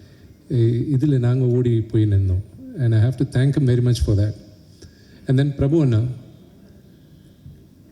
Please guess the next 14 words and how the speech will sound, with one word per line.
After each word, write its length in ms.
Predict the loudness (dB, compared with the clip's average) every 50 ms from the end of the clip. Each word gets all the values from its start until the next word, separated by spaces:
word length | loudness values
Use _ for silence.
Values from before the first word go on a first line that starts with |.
| -20 -20 -20 -20 -20 -20 -20 -20 -20 -20 -20 -20 -20 -20 -20 -20 -20 -20 -20 -20 -20 -12 -4
பிரபு 260 | -2 -2 0 0 0
அண்ணா, 420 | 0 0 -2 0 0 2 2 2 2 0 0 -4 -6 -10 -14 -16 -16 -18 -20 -20 -18 -18 -16 -16 -16 -18 -16 -8
நேத்து 360 | -2 0 0 0 0 0 -2 0
தான் 80 | 0
அந்த 180 | 0 0 0 0 0 0 -2 -4 -8 -12 -14 -16 -20 -20 -14 -10 -8 -4
ஜோக் 200 | -2 -2 -2 -4 -4
தெரிஞ்சது. 460 | -4 -2 -2 0 2 2 2 0 0 0
திருப்பி 320 | 0 -2 -2 0 0 0
நான் 160 | 2 2 2
இங்க, 180 | 2 2 2 0
இங்க 240 | 0 0 0 -2 -2
சொல்றேன், 380 | 0 0 0 0 2 2 2
உங்களுக்கு 320 | 2 2 2 2 0 0 0
தெரியாது. 500 | 0 0 0 2 2 2 2 2 0